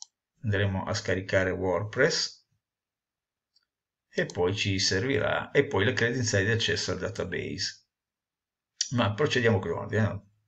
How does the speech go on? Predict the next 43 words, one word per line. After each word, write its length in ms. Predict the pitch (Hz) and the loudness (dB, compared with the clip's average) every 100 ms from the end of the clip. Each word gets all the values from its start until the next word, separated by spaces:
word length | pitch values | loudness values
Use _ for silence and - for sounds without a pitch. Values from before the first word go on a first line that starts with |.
| _ | _
Cominciamo 560 | - 123 110 127 117 107 | 0 2 4 4 4 4
dal, 240 | 104 95 | 2 2
da, 220 | 113 101 | 2 2
dalla 340 | 101 - 107 101 | 2 0 0 0
prima 260 | 101 92 | -2 -4
parte, 460 | 104 80 104 - 104 | -4 -6 -8 -10 -6
quindi 280 | 104 92 101 | -4 -4 0
poi, 320 | 120 107 104 - | 2 2 2 0
ah, 240 | 107 107 | 0 0
giusto, 380 | 113 104 - 85 | 0 0 0 -4
le 80 | 101 | 0
credenziali, 720 | 110 117 120 104 90 107 143 | 2 4 2 2 4 4 2
queste 320 | 110 101 98 | 0 0 0
qui 140 | 104 | 2
le 100 | 98 | 0
trovo, 240 | - 92 87 | 0 -2 -2
vi, 180 | 90 90 | -4 -4
vi 160 | 95 | -6
faccio 260 | 95 92 92 | -4 -4 -4
vedere 280 | 90 92 90 | -4 -4 -4
poi 180 | 92 | -4
dove 160 | 95 98 | -4 -2
stanno 680 | 104 - 80 95 131 - - - - - - | -2 0 -2 0 -2 -2 -10 -20 -18 -18 -6
per 140 | 101 | -2
accedere 280 | 95 104 90 | 0 0 0
al 80 | 87 | -2
database, 800 | 90 123 117 92 - 139 214 - _ _ _ - - - - - | -4 -2 0 0 0 -2 -4 -10 _ _ _ -14 -14 -14 -16 2
e 120 | 156 | 4
poi 140 | 156 | 8
un 80 | 117 | 6
programma 300 | 110 131 131 | 8 8 8
per 80 | 104 | 8
trasferimento 560 | 113 107 113 123 117 107 | 4 2 4 4 6 4
dei, 480 | 104 95 92 87 | 4 2 0 -2
dei 140 | 92 110 | 0 0
file 260 | 101 98 | 2 4
via 180 | 107 95 | 4 2
F 160 | - - | 0 -4
T 220 | 92 - | -8 -10
P, 200 | - 76 | -10 -6
cioè 140 | - | -6
per 160 | - 110 | -6 -2
caricare 460 | 101 101 104 95 | 0 2 4 2